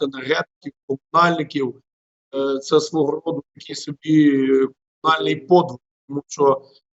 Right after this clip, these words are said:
е, після такого ракетного обстрілу і пошкодження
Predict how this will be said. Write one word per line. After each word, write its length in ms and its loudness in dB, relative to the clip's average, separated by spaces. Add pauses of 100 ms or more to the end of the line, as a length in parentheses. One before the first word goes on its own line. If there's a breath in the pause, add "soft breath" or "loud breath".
е, 200 -12
після 280 2
такого 680 2
ракетного 640 0
обстрілу 340 -6
і 100 -2 (160)
пошкодження 760 -4